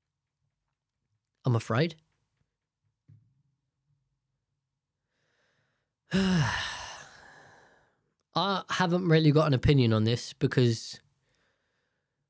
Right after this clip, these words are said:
to be honest, I think all government is corrupt. Absolute power corrupts absolutely.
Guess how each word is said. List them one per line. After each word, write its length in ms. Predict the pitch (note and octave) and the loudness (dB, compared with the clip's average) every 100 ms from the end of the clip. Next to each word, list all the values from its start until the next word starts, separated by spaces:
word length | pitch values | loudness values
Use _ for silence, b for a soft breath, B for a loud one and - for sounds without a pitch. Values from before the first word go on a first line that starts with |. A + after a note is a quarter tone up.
| _ _ _ - | _ _ _ -2
to 100 | C#3+ | 2
be 140 | D3 | 4
honest, 260 | D#3 D3 - | 4 2 0
I 60 | |
think 260 | C#3+ D3+ D3+ | 0 -2 2
all 120 | C#3+ | 0
government 480 | C#3 C#3+ C3 B2+ C3 | 0 -2 0 0 0
is 120 | B2 | -6
corrupt. 580 | - B2+ D3 B2+ - - _ _ _ _ _ _ _ _ _ _ _ _ _ _ _ _ | -2 0 2 0 -8 -20 _ _ _ _ _ _ _ _ _ _ _ _ _ _ _ _
Absolute 600 | C#3+ D3 - C#3+ C3+ C#3+ | -8 -8 -6 2 2 2
power 360 | - C3 A#2+ A#2+ | 0 0 0 -2
corrupts 500 | - B2+ C3 - - | -2 -2 -2 -4 -8
absolutely. 800 | B2 - C3+ C3 C#3+ - - | -8 -6 2 2 2 -2 -10